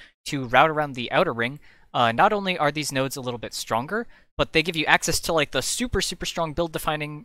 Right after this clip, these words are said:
tier three ring nodes, 'cause you're already getting all these points right here, and then you're just a few points away from getting these, like, powerful, powerful nodes or whatever. So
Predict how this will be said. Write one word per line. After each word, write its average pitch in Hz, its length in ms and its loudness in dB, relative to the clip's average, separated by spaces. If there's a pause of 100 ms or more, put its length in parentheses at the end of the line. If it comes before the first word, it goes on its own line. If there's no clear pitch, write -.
tier 143 180 -4
three 143 460 -6 (680)
ring 196 160 -2
nodes, 113 260 -4
'cause 131 180 -4
you're 127 160 0
already 131 560 -2
getting 127 280 -2
all 120 140 -2
these 123 180 -8
points - 400 -6 (240)
right 123 160 -4
here, 170 200 0
and 143 160 -4
then 135 120 -4
you're 131 100 -6
just 123 220 -6
a - 40 -10
few 123 140 -12
points 120 240 -8
away 117 180 -2
from 113 320 -8 (360)
getting 113 220 -4
these, 107 260 -8
like, 107 180 -8
powerful, 113 500 -4 (140)
powerful 117 320 -8
nodes 110 220 -6
or 104 60 -12
whatever. 92 280 -12 (220)
So 139 220 -2